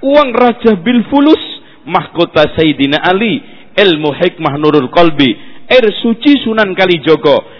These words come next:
air karomah, minyak wangi Asmaul Husna, keris Nabi Adam, Quran Istanbul, sampai menikah dengan jin muslim. Nah. Tuh.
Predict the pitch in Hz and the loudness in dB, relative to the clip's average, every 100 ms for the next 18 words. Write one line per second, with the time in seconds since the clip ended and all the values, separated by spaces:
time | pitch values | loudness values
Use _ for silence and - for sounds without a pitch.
0 | - - 165 143 160 156 180 190 208 - | -8 0 0 0 0 2 2 0 -2 -4
1 | - - 165 180 175 175 160 185 175 170 | -14 -8 -2 0 0 0 2 2 2 -2
2 | 165 - - 175 180 165 190 185 180 160 | -2 -4 -4 -2 0 0 -2 -4 -2 0
3 | 123 - - - - 254 247 - 185 170 | -2 -6 -20 -16 0 2 2 -2 -2 0
4 | 143 151 135 180 226 320 - - 190 170 | 2 2 2 0 0 -4 -16 0 0 2
5 | 165 165 - 175 160 151 131 101 - - | 0 -4 -2 -2 0 0 0 -2 -12 -20
6 | - 156 135 117 156 - 131 127 123 - | -8 -6 -6 -6 -6 -6 -4 -2 -4 -4
7 | 147 117 123 120 104 92 - 156 131 120 | -6 -4 -4 -4 -8 -10 -6 -6 -6 -8
8 | 104 107 98 87 73 67 _ _ _ - | -10 -10 -12 -12 -16 _ _ _ _ -20
9 | 78 80 78 73 67 - - - _ _ | -16 -14 -14 -18 -20 -20 -20 -20 _ _
10 | _ _ _ - 95 85 | _ _ _ -8 -6 -6